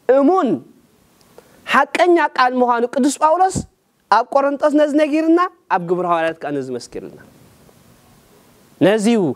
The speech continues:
ነቲ ንስኻትኩም ንጲላጦስ ክፈርዶ ኣሕሊፍኩም ዝሃብኩሞ ኣምላኽ ከዓ ካብ ምውታታ ተንስኦ ኣምላኽነቱ።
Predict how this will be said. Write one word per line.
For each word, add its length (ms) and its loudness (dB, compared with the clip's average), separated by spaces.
ነቲ 220 4
ንስኻትኩም 680 0
ንጲላጦስ 600 0
ክፈርዶ 380 0
ኣሕሊፍኩም 480 -2
ዝሃብኩሞ 440 -2
ኣምላኽ 480 -2
ከዓ 180 -2
ካብ 200 -2
ምውታታ 520 -2
ተንስኦ 420 0
ኣምላኽነቱ። 600 -4